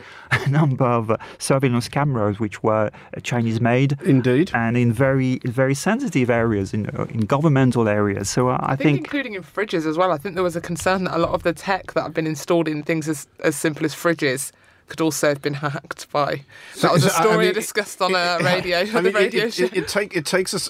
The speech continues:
Speaker 2: into another subject, but I, I am absolutely lost as to why anybody should need or want a refrigerator which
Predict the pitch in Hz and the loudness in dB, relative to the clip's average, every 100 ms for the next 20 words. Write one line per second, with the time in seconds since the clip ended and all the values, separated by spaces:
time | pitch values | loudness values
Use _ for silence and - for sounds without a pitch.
0 | 160 156 151 156 - 143 143 139 131 127 | 0 2 2 0 2 4 4 4 2 0
1 | - 147 135 127 123 - 123 - 143 143 | 0 0 2 0 0 0 0 2 2 2
2 | 135 151 151 147 143 139 - 135 127 123 | 2 4 2 2 0 -2 -2 -2 0 0
3 | 139 123 - 123 113 131 123 127 123 127 | 2 2 -2 -4 -2 2 2 2 0 0
4 | 117 127 120 - 113 120 120 120 120 120 | 2 2 0 -2 0 2 2 2 2 0
5 | - 123 113 - 151 123 120 117 123 110 | 0 0 0 2 2 4 4 2 2 0
6 | 120 - | 0 -2